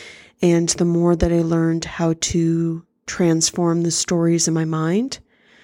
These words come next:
um, that I would create in order to, like, keep myself safe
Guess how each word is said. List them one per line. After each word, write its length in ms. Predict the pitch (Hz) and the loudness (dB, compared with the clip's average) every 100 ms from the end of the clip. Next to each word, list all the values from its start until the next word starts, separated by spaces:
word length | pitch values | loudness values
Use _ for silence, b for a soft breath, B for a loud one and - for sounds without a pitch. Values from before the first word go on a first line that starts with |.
| b b b b | b b b b
um, 500 | - 170 170 170 165 - | 2 4 4 2 0 -4
that 380 | 165 165 165 165 - | -4 -2 0 -2 -4
I 580 | 165 165 165 165 165 165 165 | -4 -2 0 0 0 0 0
would 200 | 175 - | -2 -2
create 680 | - 170 165 160 190 262 - | -4 -4 0 2 2 -2 -4
in 120 | 170 | -2
order 280 | 165 160 165 | 0 0 -2
to, 600 | 165 - 165 160 160 160 | -2 0 2 2 0 -4
like, 260 | 165 - - | -6 -8 -6
keep 240 | - 226 | -6 -4
myself 400 | 220 208 - 202 | 0 0 0 -2
safe 580 | - 220 185 185 180 - | 0 0 2 0 -2 -8